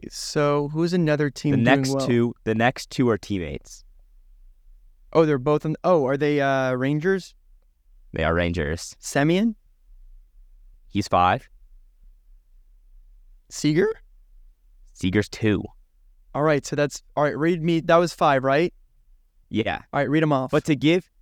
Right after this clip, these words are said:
Speaker 2: to give some context, Shohei's minus fourteen hundred or more, depending
Speaker 1: Yeah.
Speaker 2: where you look.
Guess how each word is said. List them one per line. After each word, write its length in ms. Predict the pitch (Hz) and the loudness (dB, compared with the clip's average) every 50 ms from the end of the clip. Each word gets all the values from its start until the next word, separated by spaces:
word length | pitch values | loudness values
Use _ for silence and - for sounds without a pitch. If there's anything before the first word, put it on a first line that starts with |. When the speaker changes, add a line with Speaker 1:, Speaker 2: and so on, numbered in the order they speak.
| - _ - | -20 _ -4
Speaker 2:
to 120 | - 147 | -2 0
give 220 | 113 135 156 165 | 2 2 0 0
some 220 | - - 156 131 120 | 0 -2 -2 -2 -2
context, 840 | - - 95 98 98 98 - - 110 120 147 - - - - - - - - - - - - - - - _ - - - - - _ | -2 -2 -2 -2 -2 -4 -4 -2 -2 -2 -2 -4 -8 -16 -18 -18 -20 -20 -20 -20 -20 -20 -20 -20 -20 -20 _ -20 -20 -20 -20 -20 _
Shohei's 840 | - - - - 131 123 135 143 147 143 151 156 165 160 151 - - - | -16 -8 -4 0 0 0 0 0 0 2 2 2 2 0 -2 -6 -10 -16
minus 1000 | - 98 98 104 113 113 113 117 117 117 120 117 117 113 - - - - - - _ _ _ _ _ - _ _ _ _ _ _ _ - - _ _ _ _ - - - | -14 -10 -4 0 0 2 2 2 0 -2 -2 -4 -6 -6 -10 -16 -20 -20 -20 -20 _ _ _ _ _ -20 _ _ _ _ _ _ _ -20 -20 _ _ _ _ -20 -8 -4
fourteen 520 | 131 123 127 127 - - - 135 135 123 | 0 0 0 0 -2 -4 -4 -4 -2 -2
hundred 600 | 113 120 117 113 117 113 117 123 127 131 135 135 - | -2 -2 -2 -2 0 0 0 0 2 0 0 -2 -2
or 180 | - 107 98 | -2 -2 -2
more, 560 | 95 95 95 92 92 101 104 110 120 131 151 - | -2 -2 -2 -2 0 0 0 0 0 -2 -4 -6
depending 320 | - 123 107 - - - 143 | -8 -8 -4 -2 0 2 4
Speaker 1:
Yeah. 100 | 139 131 | 4 4
Speaker 2:
where 80 | 127 113 | 4 2
you 140 | 101 101 95 | 0 -2 -2
look. 400 | 98 95 104 135 160 - - - | 0 2 0 0 0 -4 -10 -20